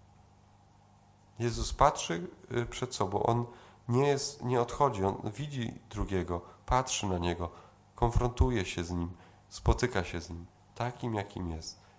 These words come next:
I wychodzi naprzeciw. To jest logiczne działanie, logiczne. Jak zobaczycie kogoś zakrwawionego, to nie pytajcie się, jak się czuje, bo raczej widać, że fatalnie, nie?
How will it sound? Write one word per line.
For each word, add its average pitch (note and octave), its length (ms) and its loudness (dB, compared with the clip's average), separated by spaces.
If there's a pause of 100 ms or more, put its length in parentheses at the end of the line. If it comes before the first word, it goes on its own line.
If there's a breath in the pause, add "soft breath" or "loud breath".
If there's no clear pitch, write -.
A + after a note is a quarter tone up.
(120 loud breath)
I B2 120 0
wychodzi A#2+ 420 0
naprzeciw. G#2 340 -2
To A2+ 60 -2
jest A#2 160 -2
logiczne A2 500 -2
działanie, F#2 460 2 (280 loud breath)
logiczne. A2 440 0
Jak A#2+ 120 0
zobaczycie A2+ 500 -4
kogoś A2 360 -6 (220 loud breath)
zakrwawionego, G#2+ 760 4
to A#2+ 120 0
nie B2+ 100 0
pytajcie C#3+ 440 -2
się, F#2 240 -2 (160)
jak F#2+ 140 -4
się F#2 180 -2 (280 loud breath)
czuje, F#2 260 4
bo F#2 120 2
raczej G#2+ 280 4
widać, A2+ 200 -2
że G#2+ 100 -2
fatalnie, F2+ 600 0
nie? G2 160 -8